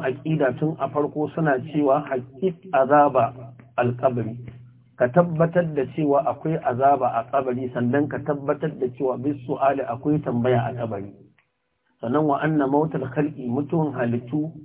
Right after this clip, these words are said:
zai tabbata ne bil ajali, ta hanyar ajalin da Allah ya sa ma kowa. Shehu Abdullahi Gwandu. To, da ya zo magana akan wannan, Shehu Abdullahi Gwandu ya yi magana akan annabawa,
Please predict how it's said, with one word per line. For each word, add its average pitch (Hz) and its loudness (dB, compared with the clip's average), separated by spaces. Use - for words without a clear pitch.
zai 151 2
tabbata 139 0
ne 123 2
bil 143 4
ajali, 135 2
ta 139 -10
hanyar 147 -2
ajalin 135 0
da 123 -2
Allah 127 2
ya 123 0
sa 123 2
ma 101 -4
kowa. 104 -8
Shehu 165 6
Abdullahi 143 4
Gwandu. 107 -6
To, 131 2
da 135 6
ya 185 12
zo 214 8
magana 180 6
akan 170 2
wannan, 160 4
Shehu 180 6
Abdullahi 160 8
Gwandu 165 6
ya 156 4
yi 170 8
magana 147 6
akan 139 -2
annabawa, 131 8